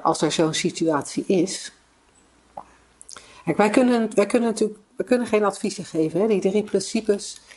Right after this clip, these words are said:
zijn heel specifiek geen recept. En ze zijn een bes-, een,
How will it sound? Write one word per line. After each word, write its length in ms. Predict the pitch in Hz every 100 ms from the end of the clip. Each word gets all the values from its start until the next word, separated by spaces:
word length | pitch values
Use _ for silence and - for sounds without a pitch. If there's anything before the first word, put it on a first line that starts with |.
| - 160 147 151
zijn 280 | - - 185
heel 380 | 175 190 220 220
specifiek 640 | 214 - 185 - - 196
geen 340 | - 190 190 175
recept. 580 | 165 - 151 - - - _
En 460 | - 160 165 160 165 - - - _ _ _
ze 200 | - 170
zijn 380 | - 165 165 175 -
een 220 | 170 147
bes-, 360 | 190 196 - -
een, 160 | 175